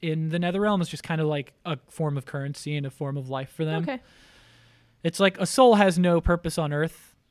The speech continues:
Speaker 1: You, you have a corporeal form here, and then your soul kind of would generally go to heaven.
Speaker 2: Mm-hmm. <laughs>
Speaker 1: But necromancers are always kinda up here wheeling and dealing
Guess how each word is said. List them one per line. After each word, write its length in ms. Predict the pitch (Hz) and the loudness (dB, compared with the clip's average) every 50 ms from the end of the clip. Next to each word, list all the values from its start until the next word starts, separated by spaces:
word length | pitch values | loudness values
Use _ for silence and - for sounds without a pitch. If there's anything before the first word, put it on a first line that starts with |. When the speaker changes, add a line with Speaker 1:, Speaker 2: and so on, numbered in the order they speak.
| _ - | _ -8
Speaker 1:
You, 140 | - 160 160 | -4 -4 -4
you 240 | 156 156 170 170 180 | -4 -2 0 2 2
have 100 | 170 160 | 2 0
a 40 | |
corporeal 480 | - - 170 156 - 170 170 165 160 156 | 0 -2 -2 0 2 2 4 4 4 2
form 220 | - - 160 156 156 | 0 -2 -2 0 0
here, 120 | 165 165 | 0 0
and 80 | 160 156 | 0 0
then 80 | 151 | 0
your 80 | 147 139 | -2 -4
soul 200 | - - 143 139 | -4 -4 -6 -4
kind 160 | - 165 151 147 | -4 -4 -4 -4
of 280 | 139 135 139 147 160 | -6 -8 -10 -8 -4
would 160 | 156 160 160 | -2 -2 -2
generally 500 | 135 - 160 156 151 156 156 156 151 151 - _ _ - | -2 -2 -2 0 0 0 0 -2 -2 -4 -8 _ _ -4
go 140 | - 160 156 | -2 0 0
to 60 | 156 | 0
heaven. 460 | 147 160 156 156 185 196 208 226 233 | 0 -2 0 0 0 0 -2 -2 -2
Speaker 2:
Mm-hmm. 220 | - - - - - - | 0 0 0 0 0 -2
<laughs> 40 | - - - | -6 -4 0
Speaker 1:
But 460 | 160 180 175 175 180 196 185 196 - 214 | 2 4 4 2 2 -2 -4 -4 0 2
necromancers 640 | 214 214 - 220 208 208 202 202 196 - 202 180 170 | 2 4 4 4 6 6 6 6 4 2 2 4 6
are 80 | 180 | 6
always 240 | 170 170 170 170 165 | 8 8 8 6 4
kinda 180 | - 175 165 151 | 2 0 0 0
up 200 | 156 160 160 - | 0 -2 -2 -2
here 180 | - 170 165 | 0 0 2
wheeling 380 | 160 151 151 156 160 160 156 160 | 2 2 2 2 2 2 0 0
and 80 | 156 139 | 0 0
dealing 480 | 147 151 151 156 160 165 170 175 190 | 0 0 0 2 2 0 0 0 -2